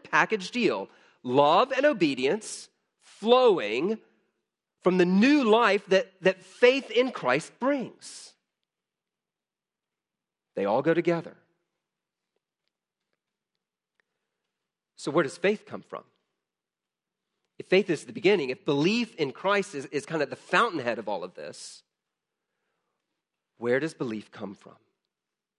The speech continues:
Well, this is, this is the question that, that honestly, as I, as I talk to non-Christian friends, sometimes as I talk to you, that I get asked more than anything else, "How, how do I find this faith?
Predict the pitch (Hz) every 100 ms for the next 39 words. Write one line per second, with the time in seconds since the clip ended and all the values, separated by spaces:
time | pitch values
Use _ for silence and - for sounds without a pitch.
0 | _ _ _ _ _ _ _ _ _ -
1 | 120 165 202 165 165 190 185 - 156 135
2 | - 123 113 110 113 _ _ _ - 120
3 | 104 98 _ _ _ _ _ - 123 -
4 | 131 170 185 - 120 117 127 117 120 117
5 | - 165 175 - 147 147 143 147 - 123
6 | - 143 117 - - - 170 254 214 143
7 | 120 113 131 - 104 123 196 90 - _
8 | _ _ 135 131 131 123 156 175 - 131
9 | 120 123 135 135 131 165 107 - - -
10 | 147 165 - 170 190 202 151 160 - 160
11 | 170 131 131 - 247 -